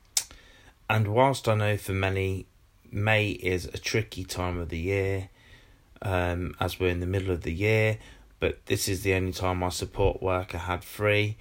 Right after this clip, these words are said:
uh, due to holidays and things, so that's when it will be taking place.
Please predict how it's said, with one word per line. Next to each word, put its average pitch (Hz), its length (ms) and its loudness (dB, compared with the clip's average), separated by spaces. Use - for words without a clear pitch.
uh, 87 300 -2
due 95 220 2
to 85 160 -6
holidays 90 680 -2
and 82 180 -4
things, 82 360 -6
so 80 160 -2
that's - 320 -4
when 85 160 -4
it - 180 -8
will - 100 -4
be 82 120 -10
taking - 500 -10
place. - 720 -6